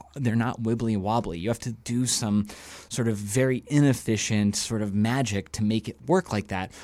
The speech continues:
which you might wanna do, but, like, let's, like, l-, when you look at something like that and it's, like, pretends to be, like, objective, efficient, like, market driven, like, you know, I, I, I, I, it's, it's, it's B S even on its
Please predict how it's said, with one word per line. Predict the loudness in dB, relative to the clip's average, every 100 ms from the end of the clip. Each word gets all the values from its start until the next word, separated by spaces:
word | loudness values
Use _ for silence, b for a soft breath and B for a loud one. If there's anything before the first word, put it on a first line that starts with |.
| B
which | -2 2
you | 6
might | 4 4
wanna | 2 2
do, | 4 4 4 4 2
but, | 0 2
like, | 0 B B B -4
let's, | 0 0 0
like, | -4 -4 -10
l-, | -10 -4 2
when | 4
you | 6 4
look | 2
at | 0
something | 0 0 -2 -2 -4 -8 -14 -4 -4
like | -2
that | -4 -4 -4
and | 0 0
it's, | 0
like, | -6 -4 -4
pretends | -2 0 2 2
to | -2
be, | -2 -2
like, | -2 -6
objective, | -6 -6 -8 -14 -16 -10
efficient, | -6 -6 -8 -12 -8
like, | -8 -8
market | -2 0 0 -2 -6 -4
driven, | -4 -6 -10 -8
like, | -8 -8 B B B 2
you |
know, | 4
I, | 2 -2 -4
I, | -6 -6
I, | -12 -6
I, | -6 -6 -10 -10 -8
it's, | -6 -4
it's, | -6 -6 -8 -8
it's | -6
B | -6 -4 2 6
S | 6 4 0
even | 0 2 4
on | 4
its | 2